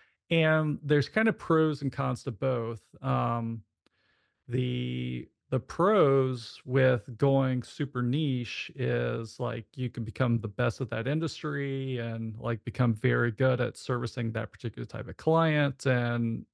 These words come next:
all those types of thing, it makes the sales process easier because, like, "Hey," you know, "we already work with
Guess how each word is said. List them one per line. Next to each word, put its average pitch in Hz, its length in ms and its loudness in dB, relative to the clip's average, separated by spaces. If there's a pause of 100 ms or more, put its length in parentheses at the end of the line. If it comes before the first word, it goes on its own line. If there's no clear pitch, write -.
all 139 240 4
those 131 140 -2
types 123 220 -4
of - 60 -20
thing, 110 200 -4
it 120 80 0
makes 135 220 2
the 131 80 -2
sales 131 280 0
process 135 500 -2
easier 127 460 -4
because, 120 480 -4
like, 117 360 -6 (600)
"Hey," 165 520 -2 (840)
you 131 100 0
know, 123 100 2
"we 135 220 4
already 156 260 4
work 147 200 0
with 131 240 0